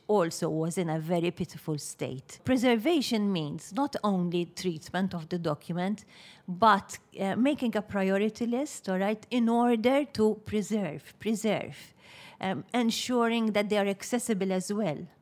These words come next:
Why? Because accessibility leads to awareness, and people need to be aware that they have a treasure. It is a paper treasure, but it is a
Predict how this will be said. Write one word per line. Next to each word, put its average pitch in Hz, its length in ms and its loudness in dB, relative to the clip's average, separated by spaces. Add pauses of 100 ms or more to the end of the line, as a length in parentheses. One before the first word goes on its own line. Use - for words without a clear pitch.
(160)
Why? 208 380 2
Because 208 360 -2
accessibility 208 1120 0
leads 170 540 -4
to 220 180 -2
awareness, 175 840 2
and 220 320 0
people 302 300 4
need 190 240 -2
to 196 100 -4
be 185 180 -2
aware 180 640 2
that 226 220 -2
they 320 160 2
have 202 240 -2
a 196 60 2
treasure. 160 640 0 (280)
It 269 140 0
is 269 100 4
a 277 100 6
paper 262 500 4
treasure, 156 400 -4
but 185 240 -4
it 214 100 -6
is 208 140 -4
a 208 100 0